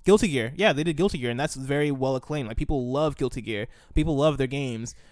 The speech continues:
Um, and, I mean, I'm not, I'm not into Guilty Gear, uh, because, like, I, I've always found, like, those kinds of games, like, kinda, uh, hard for me to get into because their, their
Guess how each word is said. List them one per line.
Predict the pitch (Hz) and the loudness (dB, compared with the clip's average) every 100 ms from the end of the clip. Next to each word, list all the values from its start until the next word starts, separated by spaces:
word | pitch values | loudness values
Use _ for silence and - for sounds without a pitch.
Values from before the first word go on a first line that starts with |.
| - - | -12 -2
Um, | 127 117 110 110 - | 0 2 0 -4 -4
and, | 143 135 131 | -2 -2 -2
I | 143 | -4
mean, | 143 | -2
I'm | 147 | -2
not, | 156 170 147 | 0 0 0
I'm | 151 | -2
not | 170 | -2
into | 185 175 | -2 -4
Guilty | 160 175 202 | 0 0 0
Gear, | 185 190 196 - - _ - | -2 -2 -2 -8 -20 _ -2
uh, | 135 123 131 | 2 2 2
because, | 143 156 135 | 0 0 0
like, | 127 | 0
I, | 117 131 | 0 -2
I've | 123 131 | 0 2
always | 131 131 | 2 2
found, | 139 127 | -2 -2
like, | 123 120 | -4 -2
those | 131 | -4
kinds | - 131 120 | -2 -6 -4
of | 120 117 | -6 -4
games, | 117 117 120 | -4 -4 -4
like, | 117 - | -6 -4
kinda, | 127 117 117 123 _ - 143 _ - | -2 -2 -4 -8 _ -20 -20 _ -4
uh, | 127 117 - _ _ _ _ - | -2 -2 -6 _ _ _ _ -2
hard | 165 175 | 2 2
for | 151 | 0
me | 143 | -2
to | 147 | 0
get | 131 | 0
into | 135 131 156 | -2 0 0
because | 139 131 | 0 -2
their, | 131 123 | 0 -2
their | - 135 127 | -2 -2 0